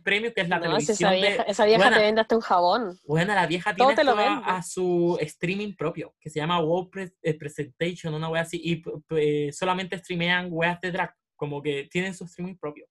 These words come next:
Speaker 1: como que tú lo pagas,
Speaker 2: Uf,
Speaker 1: como
Speaker 2: no,
Speaker 1: Netflix,
Speaker 2: la
Speaker 1: o
Speaker 2: vieja
Speaker 1: bueno, la,
Speaker 2: vende
Speaker 1: la
Speaker 2: todo.
Speaker 1: vieja es la zorra. Pero además de eso, con-, eh, contrató con Netflix, entonces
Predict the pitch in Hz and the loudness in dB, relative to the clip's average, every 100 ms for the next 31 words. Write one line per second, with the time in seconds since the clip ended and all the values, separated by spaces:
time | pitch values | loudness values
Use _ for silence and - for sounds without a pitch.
0 | _ _ 131 123 147 160 170 170 180 - | _ _ -16 -14 -4 -2 -2 -4 -8 -12
1 | 208 135 143 156 - - 180 170 180 156 | -16 -12 -6 -8 -8 -8 -4 -2 -2 0
2 | 196 151 151 147 180 214 226 226 233 208 | 0 -2 -2 0 0 2 2 0 -2 -6
3 | - - - _ _ - _ 170 170 208 | -6 -12 -18 _ _ -20 _ 2 4 2
4 | 240 277 302 294 - _ 170 156 - 175 | 0 -4 -4 -6 -6 _ -8 -8 -6 -8
5 | 156 156 156 156 170 208 196 240 254 214 | -4 -4 -2 -4 -4 -6 -4 -6 -6 -8
6 | 160 165 185 | -8 -6 -10